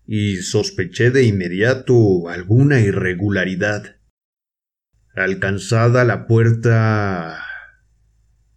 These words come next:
Se detuvo usted y retrocedió después hasta la cancela del jardín, interrumpió mi compañero. ¿Por qué?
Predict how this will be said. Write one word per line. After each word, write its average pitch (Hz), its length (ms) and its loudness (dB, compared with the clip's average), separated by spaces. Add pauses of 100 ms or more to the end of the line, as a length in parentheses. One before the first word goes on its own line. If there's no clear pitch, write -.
(920)
Se - 280 0
detuvo 147 580 6
usted 131 580 2 (520)
y 139 320 4
retrocedió 175 800 2
después 127 760 2
hasta 98 280 -2
la 95 160 0
cancela 98 580 0
del 90 220 -2
jardín, 101 640 -2 (1700)
interrumpió 95 880 -2
mi 98 160 -2
compañero. 98 720 0 (1500)
¿Por 139 260 2
qué? 120 400 -2